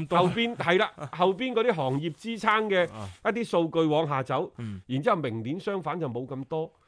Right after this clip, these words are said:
Speaker 2: 嗱，譬如話你今年你做呢隊波做廿個億，
Speaker 1: 嗯。
Speaker 2: 你係咪該俾幾多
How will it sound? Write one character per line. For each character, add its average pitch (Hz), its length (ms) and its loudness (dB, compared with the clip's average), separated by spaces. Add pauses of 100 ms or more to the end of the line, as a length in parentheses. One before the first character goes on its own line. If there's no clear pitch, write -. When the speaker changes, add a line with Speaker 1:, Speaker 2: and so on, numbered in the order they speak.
(360)
Speaker 2:
嗱， 107 160 -8
譬 151 200 -2
如 101 60 -6
話 117 160 -4 (220)
你 131 140 -6
今 202 260 -2
年 160 240 0 (280)
你 139 160 -4
做 139 180 -2
呢 180 120 0
隊 151 100 0
波 165 280 -2
做 120 240 -6 (380)
廿 123 180 -6
個 143 80 -4
億， 185 140 -4 (100)
Speaker 1:
嗯。 120 280 -6 (260)
Speaker 2:
你 139 60 -2
係 180 80 2
咪 151 140 0
該 196 140 -2
俾 175 200 2
幾 175 140 -2
多 202 80 -2